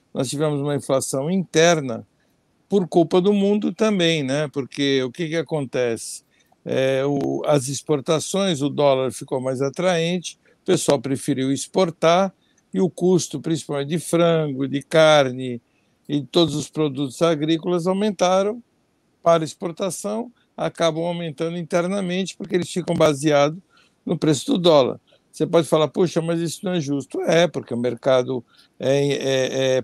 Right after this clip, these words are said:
é, é um mercado empresarial, não é um mercado na qual o governo tenha controle. O controle do mercado é a exportação.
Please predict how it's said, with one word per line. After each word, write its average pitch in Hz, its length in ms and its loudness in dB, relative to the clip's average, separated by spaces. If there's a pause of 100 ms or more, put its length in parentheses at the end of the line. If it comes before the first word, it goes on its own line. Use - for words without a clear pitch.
(120)
é, 127 480 0
é 120 60 -4
um 131 100 -8
mercado 131 580 -2 (120)
empresarial, 147 1040 0 (380)
não 147 200 -4
é 147 80 0
um 143 80 -2
mercado 135 800 -2 (120)
na 135 180 -4
qual 147 220 -2
o - 20 -4
governo 135 480 -4
tenha 135 180 -6
controle. 185 720 -4 (380)
O 147 100 -6
controle 151 480 0
do 147 140 0
mercado 156 720 2
é 190 80 2
a 185 60 2
exportação. 175 840 -4